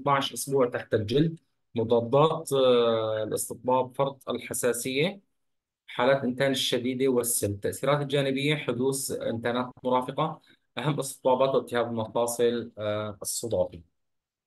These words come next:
الانترلوكين، آه، سبعتاش، جرعته ستة ملي جرام على الكيلوغرام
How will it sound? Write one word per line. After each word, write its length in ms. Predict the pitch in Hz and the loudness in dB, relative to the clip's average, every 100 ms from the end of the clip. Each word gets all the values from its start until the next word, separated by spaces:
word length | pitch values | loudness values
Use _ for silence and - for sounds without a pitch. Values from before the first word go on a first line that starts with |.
| _ _ _ _ _ _ - - _ _ _ _ _ _ _ _ _ _ - | _ _ _ _ _ _ -20 -20 _ _ _ _ _ _ _ _ _ _ -6
الانترلوكين، 1000 | 113 139 156 143 143 143 156 151 143 131 | -4 2 4 6 4 4 2 2 0 0
آه، 920 | 123 117 110 107 104 98 98 104 - _ _ - | 0 0 -2 -2 -4 -4 -6 -10 -14 _ _ -8
سبعتاش، 800 | - 120 120 135 151 165 - | -2 0 0 2 2 0 -6
جرعته 340 | - 127 135 131 | -6 -2 -2 -2
ستة 240 | - 147 | -4 -2
ملي 180 | 135 123 | 0 0
جرام 220 | 131 127 | 2 2
على 80 | 113 | 0
الكيلوغرام 600 | 117 123 120 131 139 | 0 -2 0 0 0